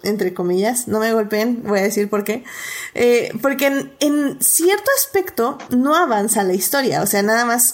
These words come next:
conocemos a un personaje antes de que, pues, literalmente se vaya, pero no funciona per se para avanzar la historia. Ah, ah, ah,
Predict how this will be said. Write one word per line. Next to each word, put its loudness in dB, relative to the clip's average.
conocemos 0
a 0
un -2
personaje -2
antes -4
de -4
que, -2
pues, -4
literalmente -2
se -2
vaya, -2
pero 2
no 2
funciona 0
per 0
se 2
para 0
avanzar 0
la 0
historia. -2
Ah, 2
ah, -2
ah, -2